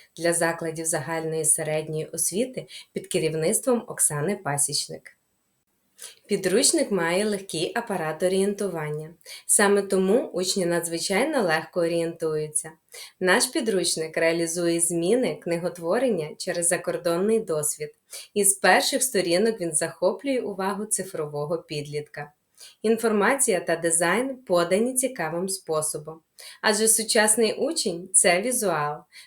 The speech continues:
тому умовні позначки подані незвично в новому форматі. Щоб дітям було цікавіше дізнаватися інформацію,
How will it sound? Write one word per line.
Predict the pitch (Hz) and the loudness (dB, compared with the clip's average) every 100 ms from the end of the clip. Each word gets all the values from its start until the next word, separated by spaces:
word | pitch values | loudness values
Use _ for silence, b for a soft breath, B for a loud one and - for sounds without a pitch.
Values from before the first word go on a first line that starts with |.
| _ | _
тому | 190 202 190 | 0 2 2
умовні | 196 185 185 190 185 | 2 2 4 4 2
позначки | 185 180 240 302 277 - - 160 | 2 2 2 0 -2 -4 -4 -6
подані | - 180 175 170 170 | 0 0 2 0 0
незвично | 170 165 160 156 220 - 247 170 - | 0 -2 -2 -2 -2 -2 -4 -6 -8
в | 175 | -4
новому | 196 180 160 151 175 220 | -2 -2 -2 -2 -2 -4
форматі. | - 208 165 151 151 - 175 _ B B B | -4 -6 -6 -8 -10 -16 -20 _ B B B
Щоб | - 196 | -4 0
дітям | 220 226 220 | 0 2 2
було | 214 214 208 | 2 0 2
цікавіше | 220 220 214 196 214 - | 2 2 0 0 0 -2
дізнаватися | 190 202 208 190 190 190 180 214 | -4 -4 -2 0 0 0 0 2
інформацію, | 196 196 208 208 202 302 311 247 190 | 0 -2 -2 0 0 0 -2 -2 -2